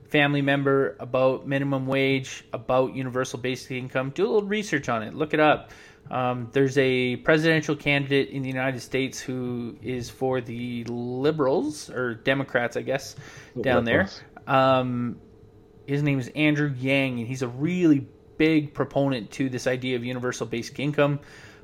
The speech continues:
Speaker 1: Uh, check him out, read up on him a little bit if you want.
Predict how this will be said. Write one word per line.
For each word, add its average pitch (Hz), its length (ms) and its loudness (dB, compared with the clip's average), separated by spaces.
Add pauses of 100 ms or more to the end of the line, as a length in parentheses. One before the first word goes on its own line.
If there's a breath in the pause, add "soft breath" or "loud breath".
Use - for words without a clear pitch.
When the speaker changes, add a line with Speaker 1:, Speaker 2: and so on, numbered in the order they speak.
(100)
Speaker 1:
Uh, 120 460 -4
check 147 260 4
him 139 100 2
out, 143 460 4
read 147 160 4
up 143 160 4
on 139 160 4
him 139 80 0
a 135 60 2
little 135 160 0
bit 135 160 2
if 131 160 -2
you 123 80 -2
want. 135 420 2